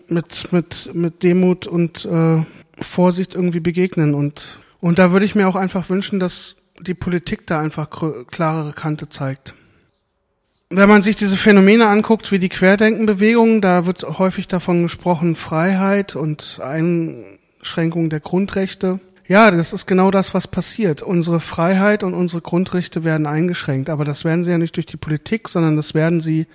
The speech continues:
durch dieses Virus, was es einfach notwendig macht, dass wir unseren Alltag anders gestalten und verantwortungsvoll mit dieser Pandemie umgehen.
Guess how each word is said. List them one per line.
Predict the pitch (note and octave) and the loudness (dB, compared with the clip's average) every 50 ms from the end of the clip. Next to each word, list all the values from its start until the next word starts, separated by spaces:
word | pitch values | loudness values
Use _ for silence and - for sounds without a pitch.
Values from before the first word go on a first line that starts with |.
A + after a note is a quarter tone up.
| _ _ - | _ _ -2
durch | F3 D#3+ D3 | -2 -2 -2
dieses | - - D#3 D#3 D#3+ D3 - - | -2 -6 -6 -6 -4 -6 -2 0
Virus, | G3 A#3 G#3+ E3+ D3+ D3 D3 - - - - - - _ _ - | 2 2 4 4 4 4 2 0 -2 -4 -6 -8 -14 _ _ -8
was | D#3 D#3 E3 D#3+ E3 | -4 -2 -2 -2 -2
es | E3 - | -4 -6
einfach | C#3+ F3 E3+ D#3+ F3+ E3 D#3 | -4 -4 -4 -2 -2 -2 0
notwendig | D#3+ D#3+ D#3 D#3 D#3 D#3+ F3 G#3+ A3 A3 - - - | 0 0 0 0 0 0 2 2 2 0 0 0 0
macht, | D#3+ D#3 D#3 D3+ - - - - - _ _ _ - | 2 2 2 0 -4 -8 -16 -16 -18 _ _ _ -6
dass | E3 D#3 D3 - - - | -4 -4 -4 -6 -6 -4
wir | E3+ F3+ F#3 F#3+ F#3 F3+ - - _ - | 0 2 2 2 2 0 -2 -8 _ -2
unseren | F3 E3+ D#3 D#3+ E3 D#3 | -2 0 0 0 0 0
Alltag | C3+ D3+ E3+ F#3 - F#3+ F3+ E3+ | 0 0 0 0 0 -2 -2 -2
anders | C#3 D#3+ F#3 G3+ G#3 - - | 0 0 0 0 0 0 -2
gestalten | F#3 E3 - - - C#3 C#3+ D3 D3+ - - F#3 F#3+ F#3+ | -4 -6 -4 -2 0 0 2 2 0 0 -2 -2 -2 -2
und | A#2 D3+ D#3+ D#3+ - - - - | -2 -4 -4 -4 -6 -8 -14 -18
verantwortungsvoll | - - - D#3+ C#3+ C#3+ E3 F#3 - F#3+ F#3 F3+ F#3+ F3 E3+ - - - - E3 D#3+ D#3+ D#3 E3 E3+ - _ _ | -12 -8 -6 -4 -2 -2 -2 -2 0 0 0 0 0 -2 -2 -4 -6 -2 0 2 2 2 2 0 -2 -6 _ _
mit | - E3+ E3+ - | 0 0 2 2
dieser | F3+ F#3 D#3+ F#3 E3+ | 2 2 4 4 2
Pandemie | - F3+ F3 F3 E3+ E3+ E3 E3+ | 4 4 4 6 6 6 6 4
umgehen. | D#3+ G#3 G#3+ G#3+ F#3+ D3+ D3 C3 B2+ B2+ C3 | 6 6 6 6 6 4 2 0 0 -2 -4